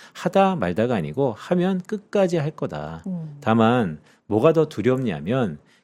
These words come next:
Speaker 1: 결국 끝까지 한다는 것은 어느 순간에는 한 명,
Speaker 2: 음.
Speaker 1: 한 기업 아니면 적어도 듀얼, 두 기업이 있을 텐데 그때 파생 효과가 어떨 거냐에 대한 고민이 있는 거지.
Speaker 2: 아.
Speaker 1: 지금의 이런 진통 속에서 계속해서 캐페 투자는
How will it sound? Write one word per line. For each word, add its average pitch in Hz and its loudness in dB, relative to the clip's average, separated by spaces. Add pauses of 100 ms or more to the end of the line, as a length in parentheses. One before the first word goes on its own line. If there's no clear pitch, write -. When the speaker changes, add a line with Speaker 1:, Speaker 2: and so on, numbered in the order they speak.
Speaker 1:
결국 127 2
끝까지 208 2
한다는 156 0
것은 151 -2
어느 110 2
순간에는 123 -2
한 165 -2
명, 101 -2 (220)
Speaker 2:
음. 180 -10
Speaker 1:
한 156 -2
기업 90 -2 (180)
아니면 113 0
적어도 98 -2
듀얼, 82 -2 (160)
두 117 2
기업이 92 -2
있을 104 -4
텐데 98 -4 (260)
그때 202 0
파생 185 -2
효과가 156 0
어떨 95 0
거냐에 101 -2
대한 113 2
고민이 110 -2
있는 87 -4
거지. 78 -8
Speaker 2:
아. - -14 (220)
Speaker 1:
지금의 123 0
이런 110 2
진통 151 -4
속에서 110 -6
계속해서 92 -4
캐페 147 -4
투자는 127 -4